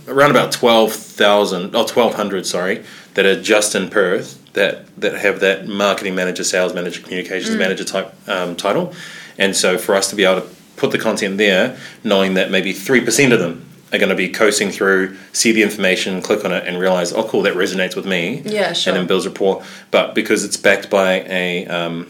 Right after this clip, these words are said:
Speaker 1: a budget just to help expand the reach, that's what I wanna have happen on Facebook and on LinkedIn.
Speaker 2: Mm.
Speaker 1: Um, and then, yeah, I think the beauty about what you've talked about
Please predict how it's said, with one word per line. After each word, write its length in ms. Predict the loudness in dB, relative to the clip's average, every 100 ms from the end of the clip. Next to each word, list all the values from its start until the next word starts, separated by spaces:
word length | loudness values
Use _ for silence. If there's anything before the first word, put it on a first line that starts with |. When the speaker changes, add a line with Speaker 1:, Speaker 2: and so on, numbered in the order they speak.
| -16 _ -8
Speaker 1:
a 40 | 0
budget 480 | 2 4 2 0
just 180 | -6 -2
to 80 | 0
help 180 | 0 0
expand 360 | -2 0 0
the 40 | 0
reach, 420 | 2 2 -2 -4
that's 200 | -4 -2
what 120 | 0
I 60 | 0
wanna 220 | 0 -2
have 220 | -2 -4
happen 300 | -2 -4 -4
on 360 | -4 -4 -4 -8
Facebook 640 | -4 -2 -2 -2 -4 -4
and 160 | -8 -6
on 100 | -6
LinkedIn. 420 | -6 -2 -2 -2
Speaker 2:
Mm. 460 | -6 -4 -4 -4 -4
Speaker 1:
Um, 580 | -2 -2 -2 -6 -8 -14 -14 -4
and 100 | 0
then, 100 | 2
yeah, 260 | 4 2 0 0
I 80 | 4
think 140 | 4
the 60 | 2
beauty 440 | 2 0 -2 -6
about 280 | -4 -2 -2
what 100 | -4
you've 240 | -8 -8
talked 240 | -6 -6 -4
about 320 | -2 -2 -4